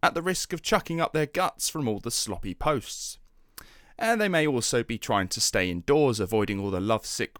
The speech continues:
couples being ripped off by overinflated deals at restaurants.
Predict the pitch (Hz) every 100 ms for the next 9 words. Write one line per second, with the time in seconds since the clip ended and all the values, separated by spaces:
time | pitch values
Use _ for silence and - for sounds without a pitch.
0 | - - 185 147 120 113 - - 143 135
1 | 120 - - 190 160 - 95 95 120 135
2 | 147 - 151 147 160 - 110 95 92 -
3 | - 123 - - 85 - -